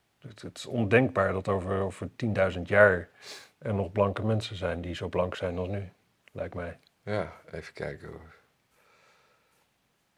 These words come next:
Speaker 1: En als, en als je tienduizend jaar niet gelooft, nou, maak er dan een miljoen jaar van.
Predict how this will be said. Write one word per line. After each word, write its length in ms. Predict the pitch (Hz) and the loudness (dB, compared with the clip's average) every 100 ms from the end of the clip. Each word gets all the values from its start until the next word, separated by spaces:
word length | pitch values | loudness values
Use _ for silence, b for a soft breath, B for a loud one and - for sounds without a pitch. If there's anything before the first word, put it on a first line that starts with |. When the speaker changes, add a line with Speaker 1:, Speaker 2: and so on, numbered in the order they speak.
| _ _ _ _ _ _ _ _ _ _ _ | _ _ _ _ _ _ _ _ _ _ _
Speaker 1:
En 140 | - 101 | -4 -2
als, 200 | 92 87 | -2 -2
en 240 | 98 101 | -4 0
als 120 | 107 95 | 0 -2
je 80 | |
tienduizend 460 | 92 113 104 104 92 | 2 4 8 6 6
jaar 360 | 92 107 98 87 _ _ _ _ | 8 10 8 2 _ _ _ _
niet 220 | - 98 - | -6 -6 -4
gelooft, 480 | 95 87 90 - - | -2 -2 -2 -8 -10
nou, 200 | 95 87 | -4 -2
maak 220 | 80 82 | -2 -4
er 60 | 92 | -4
dan 160 | 90 | -2
een 80 | 90 | -2
miljoen 280 | 90 101 101 | -2 0 0
jaar 220 | 95 80 | -2 -4
van. 220 | - 87 | -8 -14